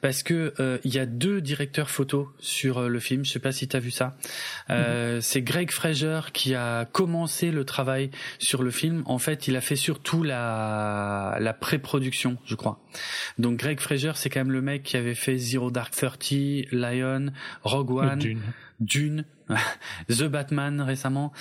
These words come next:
Speaker 1: Donc c-, ça va, on est
Speaker 2: C'est
Speaker 1: quand
Speaker 2: un
Speaker 1: même
Speaker 2: excellent, euh,
Speaker 1: Ouais.
Speaker 2: D P, clairement.
Speaker 1: Très bon directeur photo. Euh, mais, euh, alors là, j'ai un trou de mémoire, mais je retrouverai l'info tout à l'heure. Euh, il est, euh, il a ensuite quitté le projet pour aller travailler sur autre chose.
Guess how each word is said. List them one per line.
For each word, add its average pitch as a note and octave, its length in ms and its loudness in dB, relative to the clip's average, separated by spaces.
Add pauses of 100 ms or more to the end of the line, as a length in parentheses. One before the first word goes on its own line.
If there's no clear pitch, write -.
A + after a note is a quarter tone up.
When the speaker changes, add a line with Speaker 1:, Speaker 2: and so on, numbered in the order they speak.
(260)
Speaker 1:
Donc A#2 180 2
c-, - 320 -4 (260)
ça - 140 2
va, B2+ 320 -2
on A#2+ 80 2
est A#2 60 0
Speaker 2:
C'est E3 60 6
Speaker 1:
quand C3+ 80 2
Speaker 2:
un B2+ 40 2
Speaker 1:
même A#2+ 120 0
Speaker 2:
excellent, G#2+ 600 -4 (100)
euh, - 40 4
Speaker 1:
Ouais. B2+ 180 0
Speaker 2:
D G2+ 140 -4
P, B2 180 -2
clairement. G#2 320 -10 (140)
Speaker 1:
Très B2+ 360 0
bon C3 140 0
directeur A#2 500 -2
photo. C#3 340 0 (540)
Euh, A2+ 1120 0 (200)
mais, C#3+ 580 0
euh, A#2 460 0
alors A2 240 0
là, C3 100 0
j'ai B2+ 140 -2
un B2 80 0
trou - 180 -2
de B2 60 0
mémoire, C3 280 0
mais B2 80 0
je A2+ 100 -2
retrouverai A#2 380 -2
l'info A2+ 360 -2
tout - 200 -12
à A2 80 2
l'heure. B2+ 200 -2 (340)
Euh, A2 480 0
il A#2+ 200 2
est, A#2 180 0
euh, G#2+ 300 0
il A#2 140 0
a A2 60 0
ensuite A#2+ 280 -4
quitté C3+ 240 -2
le B2+ 60 2
projet C3 380 0
pour C3 180 -2
aller A#2 160 0
travailler A#2 300 0
sur A2 180 -2
autre A2+ 140 0
chose. C#3+ 240 0